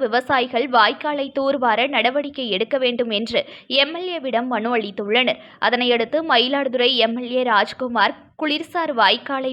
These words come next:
பார்வையிட்டு அதனால் பாதிக்கப்பட்ட நிலங்களை பார்வையிட்டார். அப்போது அப்பகுதி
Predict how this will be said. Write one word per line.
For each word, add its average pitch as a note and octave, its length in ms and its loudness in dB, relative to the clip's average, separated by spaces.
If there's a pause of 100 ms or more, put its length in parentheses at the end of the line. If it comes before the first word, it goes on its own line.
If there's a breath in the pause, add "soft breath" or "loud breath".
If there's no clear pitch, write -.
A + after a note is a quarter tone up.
(120)
பார்வையிட்டு A3 560 2 (360 loud breath)
அதனால் C4+ 380 0
பாதிக்கப்பட்ட C#4+ 540 2 (120)
நிலங்களை B3 420 0 (140)
பார்வையிட்டார். G#3 640 -2 (300 loud breath)
அப்போது C4+ 320 2 (180)
அப்பகுதி C4 440 0